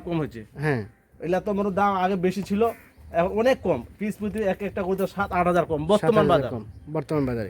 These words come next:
Speaker 1: পঁচাত্তর, ছিয়াত্তর বিক্রি হয়েছে, চৌষট্টি হাজার চারশো, তো পিচে কত কমে গেল?
Speaker 2: চৌষট্টি হাজার চারশো।
Speaker 1: পিচে বহু টাকা কমে গেছে।
Speaker 2: বহু টাকা কমে গেছে।
Speaker 1: দশ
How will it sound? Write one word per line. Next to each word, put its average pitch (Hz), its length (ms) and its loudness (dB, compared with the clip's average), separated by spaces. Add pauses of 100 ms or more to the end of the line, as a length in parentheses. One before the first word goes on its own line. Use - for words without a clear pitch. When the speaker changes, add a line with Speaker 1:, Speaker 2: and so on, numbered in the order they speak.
Speaker 1:
পঁচাত্তর, 208 420 0
ছিয়াত্তর 214 360 2
বিক্রি 196 260 0
হয়েছে, 165 180 -2 (140)
চৌষট্টি 208 380 0
হাজার 196 180 2
চারশো, 180 260 -4
তো 170 100 -10
পিচে 202 260 0
কত 202 100 0 (100)
কমে 196 200 0
গেল? 135 100 -4 (140)
Speaker 2:
চৌষট্টি 147 400 0
হাজার 160 220 2
চারশো। 170 300 4 (320)
Speaker 1:
পিচে 190 180 0 (100)
বহু 208 160 6
টাকা 196 180 4
কমে 139 100 -6
গেছে। 151 120 -2
Speaker 2:
বহু 165 140 8
টাকা 165 140 4
কমে 147 180 2
গেছে। 117 160 -8 (160)
Speaker 1:
দশ 196 100 4